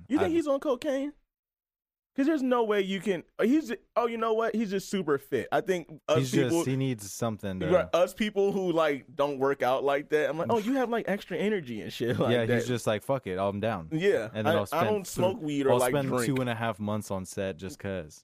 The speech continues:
Speaker 1: 'Cause I can work out in
Speaker 2: <laughs>
Speaker 1: peace for, 'cause I told you about his traveling gym, right?
Speaker 2: Mm-mm.
Speaker 1: Yeah, he has, like, an entire, like, uh, like, in the desert. It's kinda, that's what it reminds me of. I'm like, "Oh, that's like a deployment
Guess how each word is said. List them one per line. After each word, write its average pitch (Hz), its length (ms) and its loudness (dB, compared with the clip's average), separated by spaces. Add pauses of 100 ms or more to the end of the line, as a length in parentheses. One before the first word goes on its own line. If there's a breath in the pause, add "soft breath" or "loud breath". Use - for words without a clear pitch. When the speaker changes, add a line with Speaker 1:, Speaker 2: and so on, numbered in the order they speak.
(120)
Speaker 1:
'Cause 143 100 -2
I 143 80 2
can 135 220 -4
work 131 260 0
out 131 300 0 (420)
in 117 160 -4
Speaker 2:
<laughs> 113 80 -6
Speaker 1:
peace 143 340 -4
for, 107 640 -2 (400)
'cause 139 100 -4
I 151 100 2
told 208 220 0
you 165 60 -8
about 143 240 0
his 135 100 -2
traveling 117 520 -2
gym, 101 300 -4
right? 95 280 -4 (760)
Speaker 2:
Mm-mm. 87 440 -10 (260)
Speaker 1:
Yeah, 151 160 0
he 151 140 -2
has, 160 260 0
like, 143 220 -2
an 139 160 -4
entire, 131 560 -2
like, 117 340 0 (1160)
uh, 110 540 0
like, 113 180 0
in 117 100 -2
the 120 80 -2
desert. 127 500 -2 (400)
It's 135 120 -4
kinda, 147 220 0
that's 135 180 0
what 147 100 2
it 131 60 4
reminds 117 380 0
me 120 180 -2
of. 113 120 2
I'm 135 100 -2
like, 127 160 -2
"Oh, 165 120 2
that's 185 180 -2
like 320 140 -2
a 269 60 -4
deployment 165 680 -2